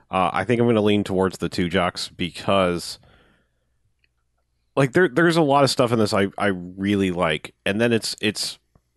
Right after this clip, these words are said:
I think its biggest crime is that it just doesn't nail the high points right, or it sets you up with, like, a "fuck yeah, let's do this" moment, and then just, like I said, it just whiffs so many of those. Um,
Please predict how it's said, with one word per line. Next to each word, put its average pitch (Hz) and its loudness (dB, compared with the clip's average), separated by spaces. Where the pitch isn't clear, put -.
I 123 0
think 143 4
its 123 -2
biggest 113 0
crime 104 -2
is 90 -2
that 95 0
it 85 -10
just 95 -6
doesn't 98 -4
nail 92 -4
the 92 -4
high 92 -2
points 120 -4
right, 123 -2
or 113 2
it 104 -2
sets - 0
you 117 4
up 123 0
with, 101 2
like, 98 0
a 85 -4
"fuck 101 -2
yeah, 98 0
let's 92 0
do 110 2
this" 104 0
moment, 104 0
and 98 -6
then 98 -2
just, 95 -6
like 85 -12
I 87 -2
said, 85 0
it 85 -4
just 85 -10
whiffs 101 -2
so - -6
many 98 -4
of 78 -6
those. 76 -10
Um, 85 0